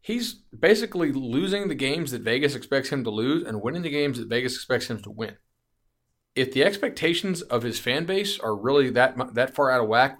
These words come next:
with, with Vegas, that's the fans' problem. That's not really Butch Jones' problem. And I can't believe <laughs> I'm defending Butch Jones on this podcast. However, Stephen Godfrey brought up a really good point. He said, "Look, the problem is he doesn't have really any signature win." They, they beat South Carolina in twenty thirteen.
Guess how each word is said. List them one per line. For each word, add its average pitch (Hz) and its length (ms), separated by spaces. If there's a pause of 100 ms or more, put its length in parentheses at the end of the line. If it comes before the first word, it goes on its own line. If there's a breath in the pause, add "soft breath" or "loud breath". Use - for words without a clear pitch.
(100)
with, 110 160
with 101 200
Vegas, 135 420 (1080)
that's - 400
the 135 140
fans' 190 380
problem. - 440
That's 120 160
not 165 160
really 143 140
Butch 120 280
Jones' 151 300
problem. - 340
And 107 180
I 104 60
can't 127 220
believe 123 240
<laughs> - 20
I'm 123 100
defending 110 380
Butch 110 220
Jones 120 380 (1000)
on 120 140
this 101 140
podcast. 101 640 (580)
However, 175 540
Stephen 170 260
Godfrey 185 300
brought 120 260
up 127 60
a 127 40
really 123 160
good 107 100
point. 120 220
He 117 40
said, 113 180
"Look, 139 340 (840)
the 156 80
problem 196 440
is 147 100
he 135 80
doesn't 147 320
have 135 320
really 127 280
any 117 180
signature 113 480
win." 107 240
They, 107 120
they 110 120
beat 151 240
South 139 240
Carolina 120 400
in 110 120
twenty 107 240
thirteen. 147 680